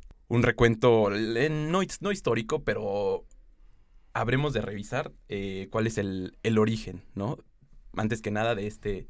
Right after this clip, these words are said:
de este tipo penal, porque al final del día es, es un concepto que está en la ley, pero que debe de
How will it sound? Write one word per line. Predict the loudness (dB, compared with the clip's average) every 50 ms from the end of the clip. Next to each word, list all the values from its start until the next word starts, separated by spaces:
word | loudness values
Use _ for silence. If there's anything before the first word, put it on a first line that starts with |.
| -18 -20 -20 -20 -20 -20 -8
de | 0 2 2
este | 2 2 0
tipo | 0 2 4 2 4
penal, | 4 2 0 0 0
porque | 4 4 4 4 4 4 4 4
al | 4 2
final | 2 0 0 0 0 0
del | 0 -2 -2
día | -2 0 -2
es, | -2 -2 -6
es | -10 -8 -6
un | -6 -4
concepto | -4 -6 -6 -6 -8 -8 -6 -8
que | -6 -8
está | -10 -6 -4
en | -4 -2 -2
la | -2
ley, | -2 -2 -4 -6 -10 -16 _ _ _ _ _ _ _ _ -20 -16 -8
pero | -6 -4 -4 -4
que | -4 -4 -2 -2 -4 -4 -6 -8
debe | -6 -2 0 0 0 0 0
de | -2 -2 -2 -4